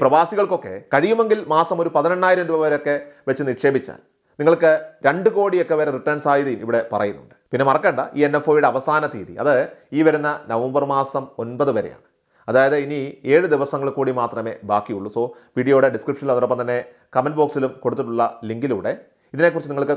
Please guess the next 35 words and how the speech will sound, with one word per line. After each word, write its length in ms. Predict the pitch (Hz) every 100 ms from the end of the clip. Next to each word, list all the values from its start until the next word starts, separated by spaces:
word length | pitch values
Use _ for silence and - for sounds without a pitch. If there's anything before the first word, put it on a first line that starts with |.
| 143
കൂടുതൽ 220 | 123 127 107
അറിയുവാനും 460 | 110 127 127 92 - _ -
അതോടൊപ്പം 260 | 131 160 165
തന്നെ 120 | 160 139
നിക്ഷേപിക്കുവാനും 640 | 120 151 147 143 139 120 - _ _ -
സാധിക്കുന്നതാണ്. 520 | 113 113 98 76 - - - _ _
അല്ലെങ്കിൽ 200 | 156 220 233
നിങ്ങൾ 140 | 208
ഈ 40 | 208
സ്ക്രീനിൽ 240 | 175 208
കാണുന്ന 180 | 175 156 147
ക്യു 80 | 143
ആർ 60 | 156
കോഡ് 140 | 156 117
ഉണ്ടല്ലോ, 220 | 87 87 - _ -
അതൊന്ന് 260 | 160 175 160 -
സ്കാൻ 280 | - 135 139 143
ചെയ്താലും 320 | 123 107 101
മതിയാകും. 280 | 80 - _ -
മലയാളത്തിൽ 340 | 135 147 143 143
അവരുടെ 200 | 135 135
കസ്റ്റമർ 300 | 127 - 143 143
കെയർ 120 | 131 131
സൗകര്യവും 440 | 139 131 143 143 147
നിങ്ങൾക്ക് 300 | 120 120 127 117
ലഭിക്കുന്നതാണ്. 480 | 110 101 95 85 _ _ _ _ -
വേണമെങ്കിൽ 320 | 143 160 160 156
അവരുടെ 220 | 156 156 139 - 131
ഏജന്റ് 280 | 147 160 139
വീട്ടിൽ 200 | 131 139 147
നേരിട്ട് 300 | 139 160 175 147
വന്ന് 140 | 127 117
നിങ്ങൾക്ക് 260 | 127 123 127
കാര്യങ്ങൾ 300 | 117 120 123 123
വ്യക്തമായി 400 | 117 - 123 127